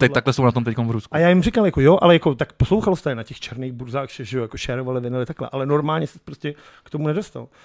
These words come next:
Speaker 1: Takže to mám rozhovor s tím Rainwolfem, to bylo hezký. Mám rozhovor s Enter Shikary, ze kterého jsem měl strach, protože vlastně naše poslední setkání bylo v Brně na Flédě, kdy jsem se málem porval s Rolfem, s tím bubeníkem.
Speaker 2: Jak to? To vůbec nevím.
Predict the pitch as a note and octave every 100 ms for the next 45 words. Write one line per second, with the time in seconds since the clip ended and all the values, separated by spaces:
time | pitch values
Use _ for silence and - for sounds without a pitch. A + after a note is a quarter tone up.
0 | _ - C3 D3 - D#3+ E3+ - D#3 D#3
1 | C#3+ B2+ D3+ B2 A2+ - B2+ B2 B2+ D#3+
2 | E3 E3+ E3 D3 C3 A2+ A#2 - F3 -
3 | - - D#3+ E3+ D#3+ E3 D3 D#3+ D3+ -
4 | C#3 E3 D#3 D#3 D3 D3 - D3 C3 -
5 | D3 - - C#3+ C#3 C#3+ C#3+ - C#3+ C#3
6 | - - - _ D3 - D3 D3 D3+ C#3+
7 | - - C#3+ C#3+ C#3 C#3 B2 B2 C3+ C#3
8 | C3 - C#3 C3+ C3 C3 - C#3 C#3 C#3
9 | C3 B2+ C#3 C3+ C#3 - C3+ B2+ C#3 -
10 | C#3 B2 B2+ B2+ C3+ C#3+ D3+ G2+ - F2
11 | E2 F#2 F2 D3+ A#2